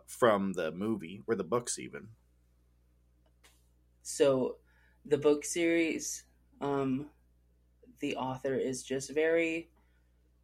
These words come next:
Speaker 2: whimsical in his wording. Like, it is very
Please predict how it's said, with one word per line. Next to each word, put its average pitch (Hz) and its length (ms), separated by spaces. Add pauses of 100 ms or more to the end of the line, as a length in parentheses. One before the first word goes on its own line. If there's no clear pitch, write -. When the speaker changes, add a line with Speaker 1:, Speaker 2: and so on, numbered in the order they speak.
(300)
Speaker 2:
whimsical 160 760
in 139 140
his 131 220
wording. 156 520 (220)
Like, 127 300 (240)
it 156 160
is 175 160
very 147 500